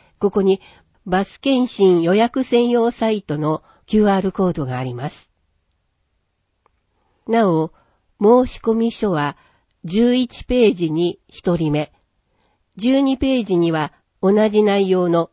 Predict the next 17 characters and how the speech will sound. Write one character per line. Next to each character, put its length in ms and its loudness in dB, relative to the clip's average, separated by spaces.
二 300 -4
人 180 -4
目 140 2
の 340 0
申 200 0
し 120 -12
込 140 -4
み 100 -2
書 140 -6
が 220 -2
書 80 -8
か 140 -6
れ 100 -4
て 120 -8
い 100 -4
ま 160 -6
す。 180 -20